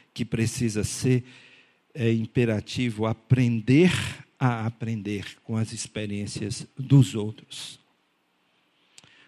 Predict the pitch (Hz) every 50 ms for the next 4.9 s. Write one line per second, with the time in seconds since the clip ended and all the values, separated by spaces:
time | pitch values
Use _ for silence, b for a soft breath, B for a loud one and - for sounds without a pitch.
0 | b b 123 127 131 123 139 143 131 - 147 135 - 143 147 151 151 - 127 143
1 | 135 117 120 160 170 160 - 156 131 131 147 165 147 - 135 123 135 135 - 131
2 | 120 - - 147 143 135 - - - 135 - - - 156 151 156 151 143 135 131
3 | 139 135 135 139 156 170 196 208 202 - - - - 175 151 165 165 165 165 156
4 | 165 147 135 131 135 147 156 156 147 156 147 - - 147 151 165 156